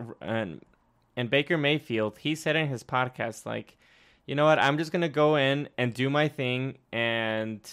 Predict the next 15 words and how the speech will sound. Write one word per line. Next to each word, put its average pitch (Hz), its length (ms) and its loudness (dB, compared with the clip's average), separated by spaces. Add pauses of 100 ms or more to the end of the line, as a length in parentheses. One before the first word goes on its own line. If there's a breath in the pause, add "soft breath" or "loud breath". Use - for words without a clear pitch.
(600)
I 127 120 4
don't 135 160 2
care 131 200 2
if 120 40 -2
they 113 100 0
don't 110 160 0
like 175 260 4
me 175 140 2
or 175 120 2
not. 175 320 0
I'm 123 160 0
just 127 140 -6
gonna 120 200 -4
try 120 280 0
to, 117 260 -2